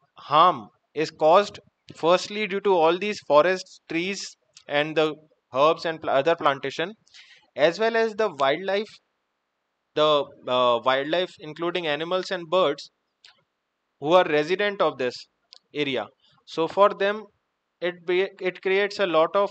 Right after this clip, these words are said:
problem and a lot of, uh, loss in terms of wildlife and forest is observed. So these are further some more images. So these are, this is the image of ninety-seven forest fires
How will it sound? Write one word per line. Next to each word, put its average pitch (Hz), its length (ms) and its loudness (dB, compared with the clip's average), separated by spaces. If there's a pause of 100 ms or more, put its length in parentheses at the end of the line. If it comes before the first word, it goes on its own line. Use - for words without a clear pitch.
(120)
problem 165 500 -2
and 156 220 -4
a 156 80 0
lot 151 260 0
of, 190 160 -4 (340)
uh, 127 540 -6
loss 143 380 -4
in 185 160 -6
terms 165 280 -4
of 175 140 -6
wildlife 151 460 -4
and 156 160 -10
forest 147 480 -8 (160)
is 143 160 -8
observed. 123 400 -4 (1200)
So 156 140 -8
these 185 260 -4
are 202 100 2
further 196 340 -2
some 196 200 -6
more 190 180 -4
images. 185 400 -8 (1200)
So 165 180 -6
these 180 280 -4
are, 208 240 2 (220)
this 160 200 -10
is 208 100 -6
the 208 160 -2
image 175 260 -6 (220)
of 151 340 0
ninety-seven 185 840 -4 (420)
forest 196 440 -2
fires 156 460 -2